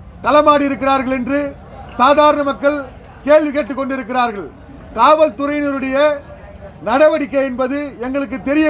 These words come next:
வேண்டும். கொலை நடந்து பதிமூன்று நாட்கள் ஆகிவிட்டது. ஆனால் கொலைக்கான பின்னணி என்ன, இது கூலிப்படையுடைய கொலை என்றால் கூலி கொடுத்தது யார்? இதுக்கு பின்னணியாக இருந்து செயல்பட்டது யார்?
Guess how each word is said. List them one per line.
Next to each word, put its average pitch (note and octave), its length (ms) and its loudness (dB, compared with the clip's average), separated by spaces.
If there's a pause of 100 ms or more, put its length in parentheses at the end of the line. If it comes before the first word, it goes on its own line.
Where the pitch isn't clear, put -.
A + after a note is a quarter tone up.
வேண்டும். A#3+ 320 0 (1040)
கொலை D4+ 220 4 (120)
நடந்து D4 380 0 (640)
பதிமூன்று D4 480 -2
நாட்கள் D4 340 2
ஆகிவிட்டது. C4 540 -2 (600)
ஆனால் C4+ 320 4 (600)
கொலைக்கான C#4+ 460 0 (140)
பின்னணி C#4+ 300 0 (100)
என்ன, B3 120 -2 (880)
இது B3+ 180 0 (260)
கூலிப்படையுடைய C#4+ 680 2
கொலை C4+ 220 2
என்றால் C#4+ 400 2
கூலி D4 240 -2
கொடுத்தது C#4+ 560 -2
யார்? C4+ 280 2 (680)
இதுக்கு B3 320 -2
பின்னணியாக D4 520 2
இருந்து C4 260 -4
செயல்பட்டது C4+ 560 -2
யார்? C#4 260 0